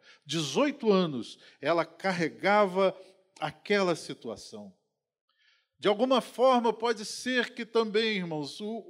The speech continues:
o inimigo das nossas almas, em dado momento, ache uma brecha, uma, uma circunstância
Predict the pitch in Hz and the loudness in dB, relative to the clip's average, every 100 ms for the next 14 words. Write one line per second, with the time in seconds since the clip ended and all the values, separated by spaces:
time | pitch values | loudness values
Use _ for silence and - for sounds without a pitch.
0 | 208 220 214 196 226 233 214 190 156 175 | -12 -10 -8 -4 -4 -4 -2 -2 -2 -4
1 | 202 202 185 151 202 208 190 143 - - | -6 -4 -6 -2 0 0 -2 -8 -10 -18
2 | _ _ - 180 185 262 247 226 185 233 | _ _ -12 -4 2 2 2 0 0 -2
3 | 226 185 135 - _ - 226 247 - 226 | -2 -4 -6 -8 _ -4 -2 -2 -6 -12
4 | - _ _ - 214 220 165 220 233 - | -16 _ _ -10 -2 -2 2 2 0 -2
5 | 185 196 214 208 - _ - 190 - 240 | -4 -2 -2 -4 -6 _ -4 -4 -2 -4
6 | 226 208 - 226 269 277 - 247 | -2 -4 -2 0 2 2 -2 -4